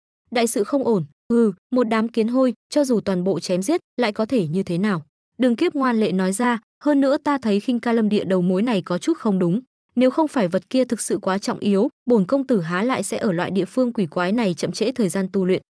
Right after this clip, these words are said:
Dừng lại ở phân bộ tứ cực môn này cũng là có chút dễ làm người khác chú ý, bất lợi với chúng ta làm việc. Không bằng giết đi ra ngoài, tìm địa phương ẩn nấp, lẳng lặng chờ đợi món đồ vật kia xuất hiện." Du lão ánh mắt ngưng tụ, nói,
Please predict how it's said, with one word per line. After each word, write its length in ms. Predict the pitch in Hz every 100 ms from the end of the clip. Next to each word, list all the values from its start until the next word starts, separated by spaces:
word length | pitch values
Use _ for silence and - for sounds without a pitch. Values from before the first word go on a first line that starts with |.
| _ -
Dừng 200 | 247 233
lại 160 | 240
ở 140 | - 202
phân 260 | - 240
bộ 120 | 220
tứ 160 | 208 208
cực 240 | 202 233
môn 200 | 220 233
này 180 | 226 185
cũng 160 | - 208
là 100 | 277
có 160 | 214 185
chút 200 | 240 320
dễ 160 | 226
làm 240 | 285 247 190
người 140 | 185
khác 240 | 170 285 -
chú 140 | 220
ý, 240 | 190 214 320 _
bất 140 | 330 320
lợi 180 | 254
với 160 | 180 190
chúng 180 | 190 196
ta 140 | 214
làm 180 | 190 165
việc. 180 | 165 160 _ _ _
Không 260 | - 320 285
bằng 180 | 226 190
giết 220 | 285 339
đi 140 | 233
ra 160 | 208 214
ngoài, 300 | 202 196 165 _ -
tìm 180 | 240
địa 120 | 214 214
phương 260 | - 269
ẩn 200 | - 165
nấp, 160 | 165 262 _ _ _ -
lẳng 180 | 240
lặng 220 | 202 208 202
chờ 140 | 226
đợi 160 | 202 202
món 240 | 185 185
đồ 120 | 233
vật 180 | 180 190 -
kia 180 | 233 220
xuất 200 | - 320
hiện." 180 | 262 - _ _ _ _
Du 180 | 247 302
lão 220 | 277 254
ánh 220 | - 214
mắt 180 | 240 349
ngưng 220 | 247 220
tụ, 180 | 220 214 _ -
nói, 240 | 208 233